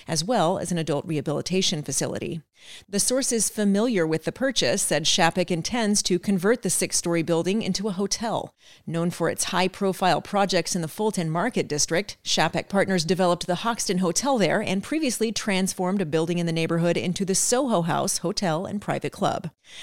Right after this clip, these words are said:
The Salvation Army put its property up for sale in twenty nineteen,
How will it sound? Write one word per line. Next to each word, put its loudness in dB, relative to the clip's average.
The 0
Salvation 6
Army 2
put 0
its -2
property 0
up 0
for 0
sale 0
in 0
twenty 0
nineteen, 0